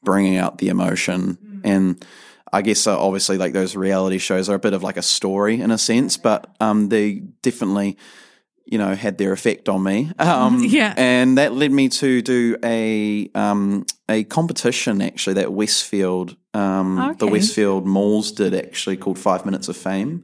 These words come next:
Speaker 2: Yeah, yeah, I
Speaker 1: Um,
Speaker 2: remember those. Yeah.
Speaker 1: Yeah, and they had, they had two judges for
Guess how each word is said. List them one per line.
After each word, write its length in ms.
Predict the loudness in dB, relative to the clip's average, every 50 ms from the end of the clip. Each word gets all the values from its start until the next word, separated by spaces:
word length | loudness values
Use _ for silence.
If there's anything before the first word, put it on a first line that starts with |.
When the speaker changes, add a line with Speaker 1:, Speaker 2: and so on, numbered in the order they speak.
| -14 -4 0
Speaker 2:
Yeah, 300 | 0 2 2 2 2 2
yeah, 220 | 2 2 2 2
I 100 | 2 2 4
Speaker 1:
Um, 60 | 4
Speaker 2:
remember 300 | 4 2 0 0 -2 -2
those. 420 | -4 -4 -4 -6 -6 -8 -10 -14 -10 -6
Yeah. 180 | -6 -6 -6 -8 -12 _
Speaker 1:
Yeah, 280 | 0 2 4 4 4 4
and 80 | 4 2
they 60 | 2
had, 220 | 2 0 0 2 2
they 120 | 0 2
had 320 | 2 2 0 0 -6 -10 _
two 680 | -10 -8 -2 0 2 2 4 4 4 4 4 4 2
judges 560 | 2 2 0 0 0 2 0 0 0 0 -2 -2
for 180 | -2 -2 -2